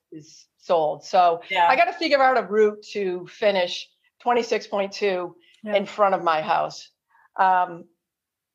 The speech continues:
Speaker 1: and, and I was, I did actually reach out to the people, uh, locally in Marlboro, because Marlboro, that, that's my hometown where I live,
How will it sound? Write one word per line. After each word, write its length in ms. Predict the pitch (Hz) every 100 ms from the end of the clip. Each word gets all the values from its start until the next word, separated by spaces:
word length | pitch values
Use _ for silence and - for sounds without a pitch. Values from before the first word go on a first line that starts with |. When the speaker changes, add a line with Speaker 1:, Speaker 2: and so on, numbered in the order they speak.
| _ _ _ _ _ _ _ _ _ _ _
Speaker 1:
and, 220 | 220 214
and 300 | - 233 226 - _ _ _ _ _ _ -
I 100 | 214
was, 260 | 226 190 190 - - -
I 140 | 208
did 240 | 202 330 453
actually 320 | 453 302 277 214
reach 260 | 208 220
out 260 | 196 202 -
to 80 | 202
the 80 |
people, 560 | 196 196 196 185 196 - _ _ _ _ _ _ _ _ -
uh, 340 | 185 175 165
locally 420 | 190 220 233 247 226
in 100 | 185
Marlboro, 480 | 170 185 208 226
because 440 | 208 196 190 185 190
Marlboro, 680 | 185 208 233 240 233 233 233 _ _ _
that, 140 | 202 196
that's 220 | 190 190
my 100 | 185
hometown 500 | 185 185 185 185 185
where 120 | 175
I 100 | 170
live, 300 | 170 180 175